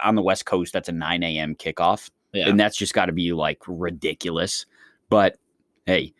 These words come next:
Speaker 1: I enjoyed a noon Pac-twelve game on
Speaker 2: That was
Speaker 1: Sunday.
Speaker 2: nice. That was nice. It was a
Speaker 1: <laughs>
Speaker 2: nice little, like, uh, just a hidden gift.
Speaker 1: Yeah.
Speaker 2: I was like, "Ooh." Turned the T V on. I was like, "What's this?"
Speaker 1: Yeah.
Speaker 2: Had the, had the Masters going on one.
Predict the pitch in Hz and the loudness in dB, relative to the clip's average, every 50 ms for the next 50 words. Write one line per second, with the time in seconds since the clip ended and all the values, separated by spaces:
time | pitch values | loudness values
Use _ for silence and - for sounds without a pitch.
0 | _ _ _ - 101 120 135 127 107 98 92 110 104 101 95 92 87 90 92 101 | _ _ _ 0 2 4 4 4 4 4 4 4 6 6 4 4 2 0 0 2
1 | 101 101 101 98 87 - - 95 87 82 - - 95 87 82 80 76 - - - | 2 2 2 0 -2 -2 -2 -2 -2 -2 -4 -4 -2 -2 -2 -2 -6 -8 -14 -20
2 | _ _ _ _ - 82 82 80 73 71 71 - - _ _ _ _ _ _ _ | _ _ _ _ -6 -4 -4 -4 -4 -6 -8 -12 -16 _ _ _ _ _ _ _
3 | _ _ _ _ _ _ _ 87 107 127 147 139 - 151 170 120 - - - - | _ _ _ _ _ _ _ 2 2 2 4 4 4 4 4 2 0 -2 -4 -8
4 | _ - 123 123 127 113 117 - - - 208 202 - 202 202 120 127 - 135 135 | _ 0 2 2 2 4 4 4 4 4 4 6 6 4 6 6 6 4 4 4
5 | 139 135 143 151 160 151 - 170 156 151 147 143 135 131 127 120 107 120 117 117 | 4 4 4 4 2 2 2 2 4 4 4 4 4 4 2 2 2 2 0 2
6 | 113 113 107 107 104 104 104 - _ _ _ _ _ _ _ _ - 143 139 - | 2 2 2 0 0 -2 -4 -8 _ _ _ _ _ _ _ _ -8 -6 -4 -4
7 | 120 120 147 160 160 151 127 120 131 139 120 - - - - - _ - 95 117 | -6 -2 -2 -2 -2 -2 -2 -2 -2 -2 -4 -4 -8 -14 -20 -20 _ -4 0 0
8 | 208 294 214 - - - 113 110 113 110 - - 247 220 120 95 - _ _ _ | 2 2 0 -2 -6 -10 -6 -4 -4 -4 -2 -2 -2 -2 -4 -4 -8 _ _ _
9 | _ _ _ _ _ _ _ - 143 139 131 120 - 135 127 123 127 127 127 135 | _ _ _ _ _ _ _ -2 0 0 0 0 2 2 2 2 2 2 2 0
10 | 135 127 120 113 147 143 - - 151 151 - - - - _ _ _ _ _ _ | -2 -4 -6 -8 -8 -10 -2 0 0 0 0 -4 -10 -16 _ _ _ _ _ _
11 | _ _ _ _ _ - - _ _ 85 90 98 92 - - - 131 123 117 117 | _ _ _ _ _ -20 -20 _ _ -2 0 0 0 0 0 -2 0 2 4 2
12 | 117 127 120 117 113 117 107 117 123 - - 120 110 113 127 123 123 123 120 117 | 2 2 0 0 0 2 2 0 0 -2 -6 -6 0 2 2 2 2 0 0 -2
13 | 113 110 113 120 123 131 | 0 0 0 0 0 -2